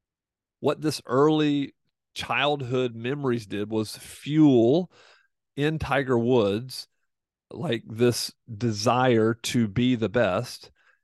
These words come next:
And then his father set every,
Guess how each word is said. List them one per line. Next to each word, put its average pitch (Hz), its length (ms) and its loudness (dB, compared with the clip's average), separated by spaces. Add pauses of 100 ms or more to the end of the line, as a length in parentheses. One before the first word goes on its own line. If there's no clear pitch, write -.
And 120 140 -6
then 131 140 0
his 127 280 0 (100)
father 123 760 0 (1040)
set - 320 0 (160)
every, 156 920 4